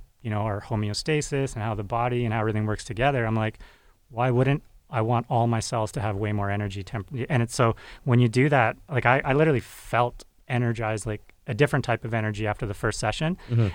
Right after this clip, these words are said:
Speaker 1: And then I started learning about all, like, the anti-aging benefits. A lot of, like, high-end salons use 'em after facial treatments
Speaker 2: Yep,
Speaker 1: to
Speaker 2: yep.
Speaker 1: speed up healing,
Speaker 2: That's,
Speaker 1: der-,
Speaker 2: that's
Speaker 1: dermatologist.
Speaker 2: the type of red light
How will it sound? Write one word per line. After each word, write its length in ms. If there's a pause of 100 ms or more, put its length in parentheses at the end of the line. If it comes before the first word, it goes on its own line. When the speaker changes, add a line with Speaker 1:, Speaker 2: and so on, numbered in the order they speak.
Speaker 1:
And 160
then 100
I 40
started 260
learning 220
about 160
all, 100
like, 140
the 100
anti-aging 600
benefits. 680
A 40
lot 260
of, 80
like, 160
high-end 320
salons 500
use 180
'em 160
after 380
facial 340
treatments 480
Speaker 2:
Yep, 220
Speaker 1:
to 60 (240)
Speaker 2:
yep. 60
Speaker 1:
speed 160
up 120
healing, 380
Speaker 2:
That's, 260
Speaker 1:
der-, 60
Speaker 2:
that's 40 (260)
Speaker 1:
dermatologist. 260
Speaker 2:
the 340
type 300
of 280
red 160
light 200